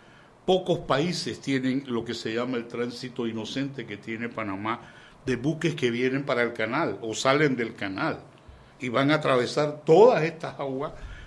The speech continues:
en las cuales Panamá es soberana y sobre las cuales Panamá tiene control, pero estos buses, estos buques, perdón, al no hacer ninguna actividad salvo venir al canal, tienen todo el derecho a hacerlo. Entonces nuestra área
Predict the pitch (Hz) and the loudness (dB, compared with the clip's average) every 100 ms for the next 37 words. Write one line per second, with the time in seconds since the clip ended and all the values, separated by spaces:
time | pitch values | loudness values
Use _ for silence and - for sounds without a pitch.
0 | - 123 123 - 131 127 135 135 110 107 | -6 -4 -4 -2 2 2 2 -2 -4 -4
1 | 110 123 139 135 127 113 120 131 131 120 | -4 -2 -2 -2 -4 -2 -2 -2 -2 -4
2 | 107 104 - 127 120 120 - 107 104 131 | -4 -6 -4 -4 -2 -4 -6 -6 -4 -4
3 | 214 - - - - - 127 131 135 113 | -4 -8 -18 -20 -20 -8 -4 -4 -4 -6
4 | 104 123 131 - - - - 143 147 139 | -4 -2 -2 -2 -10 -20 -2 2 4 2
5 | 170 - 160 180 165 180 143 117 147 156 | -2 -2 -2 -2 -2 0 -2 0 -2 0
6 | - 143 - 127 127 135 151 147 127 - | 2 0 -2 -12 -6 -4 -2 -2 -4 -2
7 | 117 135 127 107 - - - - 139 131 | 0 2 0 -2 -14 -20 -8 0 4 4
8 | 143 202 214 - 185 180 151 143 160 156 | 4 4 2 2 2 2 0 0 -2 -2
9 | 147 131 123 131 135 131 - 170 202 185 | -4 -4 -4 0 0 -2 4 4 6 2
10 | 135 127 143 160 180 165 143 151 220 - | 2 0 0 0 -2 -2 0 0 -2 -8
11 | - - - 190 208 202 202 208 196 196 | -20 -16 -6 -4 -2 -2 0 0 0 -2
12 | 214 - 202 277 269 139 - 165 196 165 | -2 -4 -6 -4 -4 -4 -4 -4 -2 -2
13 | 160 180 247 233 - 151 139 175 156 110 | 0 2 2 0 -2 2 4 4 4 0
14 | 117 | -4